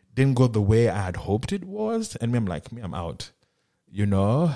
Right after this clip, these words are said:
Um, and I was beginning to just grow into myself to verbalize what I was feeling. You know, there was another guy in the picture,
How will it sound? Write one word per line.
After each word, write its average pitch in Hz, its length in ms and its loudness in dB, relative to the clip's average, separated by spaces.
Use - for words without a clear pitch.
Um, 90 960 -4
and 107 560 2
I 131 120 4
was 127 100 4
beginning 135 380 -2
to 135 100 -2
just 117 280 0
grow 110 220 2
into 101 260 0
myself 95 580 -2
to 95 340 -2
verbalize 92 600 -2
what 87 160 -6
I 78 40 -8
was 85 160 -6
feeling. 82 420 -12
You 104 120 -2
know, 98 140 4
there 95 100 2
was 98 100 0
another 123 240 2
guy 110 180 -2
in 104 80 0
the 98 100 -2
picture, 113 380 -4